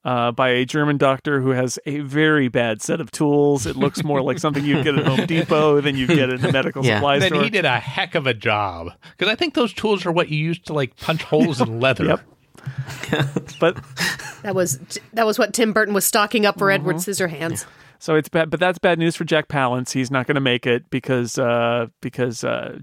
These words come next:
Speaker 1: Jack Napier has come back from the dead. He knows that he, he was sent to the Axis Chemical plant,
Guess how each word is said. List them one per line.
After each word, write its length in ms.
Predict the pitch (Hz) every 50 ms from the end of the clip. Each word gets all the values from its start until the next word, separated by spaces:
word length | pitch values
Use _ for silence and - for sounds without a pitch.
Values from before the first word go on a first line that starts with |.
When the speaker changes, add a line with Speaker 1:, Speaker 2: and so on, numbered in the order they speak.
| -
Speaker 1:
Jack 240 | - - 143 131 -
Napier 320 | - 135 131 127 139 135 120
has 120 | 123 120
come 220 | - - 156 143 135
back 280 | 147 131 135 135 - -
from 120 | 165 156
the 80 | 147 135
dead. 240 | 131 139 135 135
He 80 | 127 131
knows 240 | 135 135 135 139 -
that 120 | 147 131
he, 120 | 127 151 - - - - -
he 100 | - 151
was 140 | 156 147 135
sent 320 | - - - 165 156 165 -
to 100 | 151 151
the 300 | 143 147 147 143 139 143
Axis 320 | 139 143 - - 135 -
Chemical 320 | - 147 139 139 - 151
plant, 460 | 139 - 139 139 131 131 131 - -